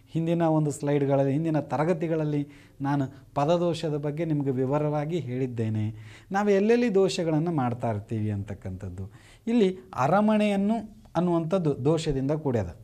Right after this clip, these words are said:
ನಿಮಗೆ ನೇರವಾಗಿ ಗೊತ್ತಿರೋದಕ್ಕೆ ನಾನು ಉತ್ತರವನ್ನೇ ಅಲ್ಲಿ ಹೇಳ್ತಾ ಇದ್ದೀನಿ.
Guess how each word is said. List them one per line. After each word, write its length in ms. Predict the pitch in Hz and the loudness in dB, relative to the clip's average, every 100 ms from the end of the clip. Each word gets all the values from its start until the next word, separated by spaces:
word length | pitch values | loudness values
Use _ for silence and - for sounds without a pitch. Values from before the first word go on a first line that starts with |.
| - - - | -20 -20 -8
ನಿಮಗೆ 220 | 117 120 | -4 0
ನೇರವಾಗಿ 420 | 117 147 170 160 123 | 2 2 2 0 -2
ಗೊತ್ತಿರೋದಕ್ಕೆ 600 | 131 - 190 190 202 202 | -4 0 2 2 0 -2
ನಾನು 220 | 180 156 - - | -4 -4 -8 -12
ಉತ್ತರವನ್ನೇ 680 | 135 - 156 160 175 165 - - | -10 -2 0 2 0 -2 -10 -8
ಅಲ್ಲಿ 140 | 151 135 | -2 0
ಹೇಳ್ತಾ 300 | 135 175 135 | 0 0 -2
ಇದ್ದೀನಿ. 400 | 127 139 196 | 0 0 0